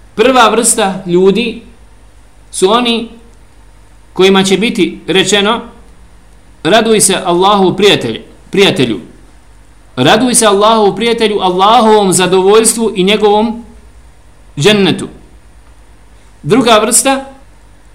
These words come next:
ljudi, drugoj vrsti ljudi bit će rečeno: "Raduj se Allahu robe džennetu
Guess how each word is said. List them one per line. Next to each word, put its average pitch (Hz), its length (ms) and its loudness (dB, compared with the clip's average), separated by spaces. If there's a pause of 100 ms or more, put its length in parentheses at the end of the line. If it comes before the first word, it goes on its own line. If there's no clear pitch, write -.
ljudi, 240 600 0 (1600)
drugoj 214 360 2
vrsti 202 280 -2
ljudi 202 280 -4
bit 220 180 -6
će 190 120 0
rečeno: 190 460 -2 (1080)
"Raduj 226 420 0
se 220 260 -2 (1080)
Allahu 190 540 2
robe 180 360 0
džennetu 226 600 0